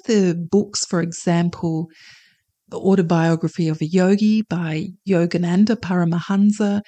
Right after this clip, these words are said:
and the many saints that lived in the Himalayas who did strange and wonderful mystical things. They were able to put their body into a state of suspended animation,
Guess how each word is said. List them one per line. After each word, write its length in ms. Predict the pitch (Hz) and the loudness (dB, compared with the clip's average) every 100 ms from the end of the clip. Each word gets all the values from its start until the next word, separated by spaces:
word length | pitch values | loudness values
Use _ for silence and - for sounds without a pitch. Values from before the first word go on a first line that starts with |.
| - - _ - | -14 -20 _ -6
and 560 | 185 170 170 175 170 - _ - | -2 0 0 0 -2 -6 _ -8
the 240 | 190 196 | -4 0
many 340 | 190 220 226 233 | 4 4 4 2
saints 580 | - - 208 - - - | 0 0 0 0 -4 -6
that 180 | 175 | -4
lived 340 | 175 185 170 - | 0 -2 -2 -2
in 160 | 190 | 0
the 100 | 175 | 0
Himalayas 760 | 170 208 202 180 180 180 147 - | 2 2 4 2 2 0 -2 -4
who 120 | 175 | -4
did 280 | 175 180 - - | -2 -4 -6 -8
strange 640 | - - 196 208 240 214 | -6 -2 2 4 4 4
and 200 | 180 170 | 2 2
wonderful 420 | 165 175 175 170 | 2 0 0 -4
mystical 580 | 170 175 - - - 151 - | -2 -2 -2 -10 -8 -12 -6
things. 480 | - 208 156 185 - - - - - - | 0 0 0 -4 -12 -18 -20 -20 -16 -2
They 140 | 208 | 2
were 180 | 302 311 | 2 0
able 340 | 254 233 226 208 | 0 0 0 -2
to 100 | 196 | -4
put 320 | - 214 - | -6 -8 -4
their 240 | 180 170 175 156 | -2 0 -2 -4
body 480 | 156 175 175 165 185 _ - _ | -4 -2 -2 -4 -10 _ -20 _
into 300 | - 175 - | -2 -2 -2
a 60 | 175 | -8
state 560 | - - 165 160 170 - - | -8 -6 -4 -4 -6 -14 -10
of 440 | 147 143 170 - _ _ _ | -8 -6 -10 -16 _ _ _
suspended 960 | - - 160 - - 202 208 220 220 - - | -18 -10 -10 -10 -2 2 4 4 2 -2 -8
animation, 800 | 180 185 175 170 180 180 - - | -2 0 2 2 2 0 -2 -6